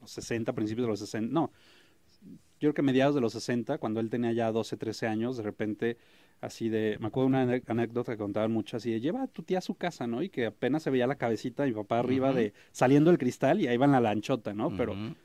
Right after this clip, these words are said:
Speaker 1: pues, en aquellos tiempos
Speaker 2: Sí, era... era,
Speaker 1: eran otros
Speaker 2: era
Speaker 1: tiempos.
Speaker 2: otro mundo, sí.
Speaker 1: Exacto. Y lo que sí me tocó conocer fue que tuvo un Chevrolet Nova, y no me acuerdo de qué año,
Speaker 2: Ujú.
Speaker 1: ese me acuerdo muy poco, y después tuvo un
Speaker 2: ¿Quién?
Speaker 1: Dart.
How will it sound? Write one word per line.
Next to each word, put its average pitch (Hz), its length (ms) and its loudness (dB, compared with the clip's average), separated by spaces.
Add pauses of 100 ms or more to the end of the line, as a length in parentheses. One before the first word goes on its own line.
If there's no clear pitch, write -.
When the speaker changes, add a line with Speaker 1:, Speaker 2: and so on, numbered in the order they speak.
Speaker 1:
pues, 156 140 -10
en 151 60 2
aquellos 160 280 2
tiempos 156 480 0 (260)
Speaker 2:
Sí, 104 340 -2
era... 104 200 0
era, 117 460 6 (140)
Speaker 1:
eran 131 440 0 (120)
otros 147 280 4
Speaker 2:
era 147 100 8
Speaker 1:
tiempos. 160 120 10
Speaker 2:
otro 143 160 4
mundo, 113 360 2
sí. 92 60 -6
Speaker 1:
Exacto. 104 320 -4 (500)
Y 180 480 4
lo 147 160 6
que 143 80 -6
sí 180 120 -2
me 185 80 0
tocó 185 240 -2
conocer 165 420 -4
fue 151 460 0
que 135 80 -16
tuvo 131 240 0
un 131 200 2
Chevrolet 135 540 0
Nova, 139 360 2 (640)
y 113 520 0
no 117 80 0
me 120 60 2
acuerdo 98 240 -6
de 87 60 -16
qué 120 120 -2
año, 151 280 4
Speaker 2:
Ujú. 220 200 -10
Speaker 1:
ese 131 340 0 (220)
me 117 140 -4
acuerdo 123 300 2
muy 127 200 6
poco, 147 460 0
y 135 100 2
después 143 440 0
tuvo 143 220 2
un 135 440 4
Speaker 2:
¿Quién? 147 120 6
Speaker 1:
Dart. 147 140 2